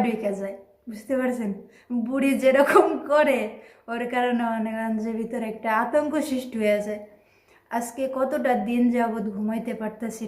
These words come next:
না, এক আল্লাহ মাবুদ ছাড়া আর কেউই জানে না। জর্ডান কিন্তু নিজের কারণে তার দেশের বাসিন্দারকে, বাসিন্দাগুলোকে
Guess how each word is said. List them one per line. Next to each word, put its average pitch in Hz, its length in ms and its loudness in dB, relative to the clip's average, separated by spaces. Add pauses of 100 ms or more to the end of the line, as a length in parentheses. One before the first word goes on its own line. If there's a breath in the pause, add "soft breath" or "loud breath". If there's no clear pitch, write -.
না, 214 80 -8 (320)
এক 214 160 -6 (140)
আল্লাহ 240 320 2
মাবুদ 233 340 -2
ছাড়া 233 240 -2
আর 220 140 -4
কেউই 220 380 0
জানে 214 280 0
না। 220 60 -8 (500 soft breath)
জর্ডান 247 380 4 (120)
কিন্তু 302 220 -2 (140)
নিজের 294 320 0
কারণে 262 400 2
তার 226 240 -2 (120)
দেশের 262 320 0 (1120)
বাসিন্দারকে, 247 720 0 (260)
বাসিন্দাগুলোকে 247 880 2